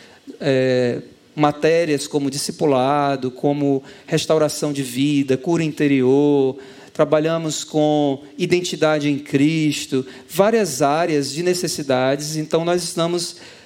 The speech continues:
tendo o privilégio, irmãos, eu digo isso assim, é tudo pela graça. Quem sou eu? É, tem um texto que é o texto do nosso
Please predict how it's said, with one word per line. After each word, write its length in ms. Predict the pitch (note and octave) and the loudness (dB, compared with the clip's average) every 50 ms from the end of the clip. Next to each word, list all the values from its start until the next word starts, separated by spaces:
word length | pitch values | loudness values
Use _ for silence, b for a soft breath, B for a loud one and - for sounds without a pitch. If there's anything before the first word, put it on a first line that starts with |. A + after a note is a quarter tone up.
| B B B B - | B B B B 4
tendo 220 | G3 G3 G3+ G3 | 4 4 4 4
o 60 | G3 | 0
privilégio, 680 | G3 - G#3+ A#3+ B3+ B3+ B3 G3 D#3+ D#3 D3+ D3 C3+ C#3+ | 0 0 0 0 2 2 4 4 4 4 2 2 0 -2
irmãos, 220 | C#3 C#3 C#3 C#3 | -2 0 0 0
eu 60 | D#3+ D#3 | 0 0
digo 240 | D#3 G3+ G#3+ G#3 | 0 0 2 2
isso 240 | G3 G3 G3 G3 G3 | 2 2 2 2 0
assim, 260 | F#3 F3+ - G3+ F#3 F3+ F#3+ | -2 0 -2 -4 -4 -4 -4
é 140 | G3+ F#3+ F#3+ | -2 -2 -2
tudo 280 | F3+ - - D4 D4 - | 0 2 2 2 2 2
pela 300 | D4 C4 B3+ B3 A#3+ A#3 | 2 2 2 2 2 2
graça. 680 | F3+ E3 C#3+ C3 B2 A#2+ - - - - - - - - _ b b b b b b b b b b b | 2 2 2 2 0 -2 -4 -8 -10 -10 -14 -18 -20 -20 _ b b b b b b b b b b b
Quem 180 | - C#4+ D4+ | 2 4 4
sou 320 | C#4+ D4 - C#4 B3 G#3 F3+ | 4 2 0 2 2 4 4
eu? 360 | D#3+ D3+ C#3 B2 A#2+ A#2+ C3+ - - - _ - b b b b b b b b b b b _ _ - | 4 2 0 0 -2 -6 -10 -16 -20 -20 _ -20 b b b b b b b b b b b _ _ -2
É, 160 | - D3 C#3+ | 0 0 2
tem 140 | C#3 - G3 | 2 2 2
um 100 | G#3+ G#3+ | 2 2
texto 420 | G#3 - G3 G3 G3+ F#3+ - - - | 2 2 2 2 2 0 -4 -8 -6
que 160 | G#3 G3 - | -4 -2 0
é 100 | - F3+ | 2 2
o 100 | F#3 F3+ | 2 0
texto 440 | F3+ - G3+ A3 G#3+ - - - A#3 | 2 2 2 2 0 -2 -6 -6 -4
do 120 | G3 G#3+ | -2 -2
nosso 600 | G3+ G3 F#3+ G#3 G3 - - - A3 G3+ G3+ F#3+ | 0 0 0 0 0 -2 -4 -4 -4 -4 -4 -4